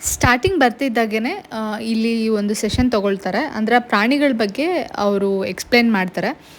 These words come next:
ಅಂದ್ರೆ, ಆ ಪ್ರಾಣಿ ಎಲ್ಲಿಂದ ಬಂತು, ಏನ್ ತಿನ್ನುತ್ತೆ ಅಂತ ಆ ಥರ ಎಲ್ಲ ಎಕ್ಸ್‌ಪ್ಲೇನ್ ಮಾಡ್ತಾರೆ. ಆ, ಇಲ್ಲಿ ಮುಟ್ಟಕ್ಕೆ ಕೂಡ ಕೊಡ್ತಾರೆ. ಅಂದ್ರೆ, ಸಣ್ಣ ಸಣ್ಣ ಪ್ರಾಣಿಗಳು ತಗೊಂಡ್ ಬರ್ತಾರೆ ಇಲ್ಲಿ.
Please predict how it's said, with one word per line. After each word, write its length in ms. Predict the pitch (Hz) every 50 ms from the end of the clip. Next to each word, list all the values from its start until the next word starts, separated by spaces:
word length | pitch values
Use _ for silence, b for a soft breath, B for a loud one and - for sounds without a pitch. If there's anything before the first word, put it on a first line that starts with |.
| B B B B B B
ಅಂದ್ರೆ, 280 | 208 214 214 208 220
ಆ 40 | 220
ಪ್ರಾಣಿ 400 | 214 220 214 196 196 214 233 240
ಎಲ್ಲಿಂದ 280 | 226 202 202 208 214 214 214
ಬಂತು, 600 | 196 196 196 190 185 - 190 185 185 185 180 - -
ಏನ್ 260 | 202 214 233 254 247
ತಿನ್ನುತ್ತೆ 560 | 247 220 208 202 180 - - 190 185 185 190
ಅಂತ 300 | - - - 196 185 - 220
ಆ 80 | 214
ಥರ 160 | 196 185 196 190
ಎಲ್ಲ 260 | 202 196 196 185 196
ಎಕ್ಸ್‌ಪ್ಲೇನ್ 520 | 208 208 202 - - - 220 214 214 208 196
ಮಾಡ್ತಾರೆ. 440 | 180 175 175 - 175 185 262 349 - B B B B B B B B B
ಆ, 380 | 208 214 214 214 214 208 202 - -
ಇಲ್ಲಿ 360 | - 269 285 320 349 349 339
ಮುಟ್ಟಕ್ಕೆ 400 | - 254 254 269 247 - 359 349
ಕೂಡ 140 | - 294 269 320
ಕೊಡ್ತಾರೆ. 400 | 320 - 214 196 190 - 190 190
ಅಂದ್ರೆ, 240 | 190 202 254 370 392
ಸಣ್ಣ 300 | - - - 240 233 269
ಸಣ್ಣ 200 | - 320 302 311
ಪ್ರಾಣಿಗಳು 420 | 302 - 240 226 220 220 233 240 226
ತಗೊಂಡ್ 320 | 226 190 180 196 202 196
ಬರ್ತಾರೆ 400 | 190 185 180 - 190 175 180 175
ಇಲ್ಲಿ. 460 | 160 196 214 220 247 226 202 226 330